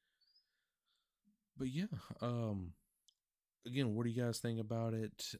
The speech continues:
Uh, me personally, I like that. You know, that was really good.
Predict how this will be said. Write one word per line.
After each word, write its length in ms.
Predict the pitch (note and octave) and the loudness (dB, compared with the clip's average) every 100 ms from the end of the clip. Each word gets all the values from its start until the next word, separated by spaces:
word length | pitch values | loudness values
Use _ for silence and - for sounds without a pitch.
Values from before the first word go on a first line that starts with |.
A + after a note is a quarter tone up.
| - | -6
Uh, 200 | G2+ F#2+ | -2 0
me 180 | G#2+ | 0
personally, 400 | A#2 A2 G#2+ - - | 0 -2 -4 -4 -4
I 100 | G#2+ | -2
like 320 | A2+ G#2 A#2+ | 0 -2 -4
that. 240 | - - - - | -8 -10 -14 -10
You 140 | F2+ | -6
know, 140 | F2 | -6
that 200 | E2+ F#2+ | -4 -2
was 160 | G2 F2+ - | -2 -4 -6
really 280 | G2+ G#2 F#2+ | -2 0 0
good. 500 | F2+ G2 G2+ G#2+ B2 | 0 0 0 0 -2